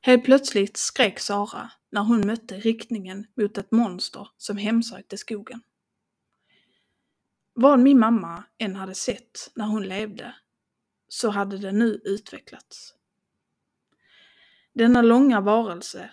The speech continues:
var nu täckt med päls. Stod på två ben,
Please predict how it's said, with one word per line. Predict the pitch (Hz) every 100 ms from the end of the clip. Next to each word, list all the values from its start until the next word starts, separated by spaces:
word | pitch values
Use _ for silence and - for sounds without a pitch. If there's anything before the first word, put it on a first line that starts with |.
| _
var | 214
nu | 214 208
täckt | 185 - 214 - - - - _
med | 226 -
päls. | - - - - - - _ _ _ _ _
Stod | - 254 269 269
på |
två | 277 254 208
ben, | 208 185 185 226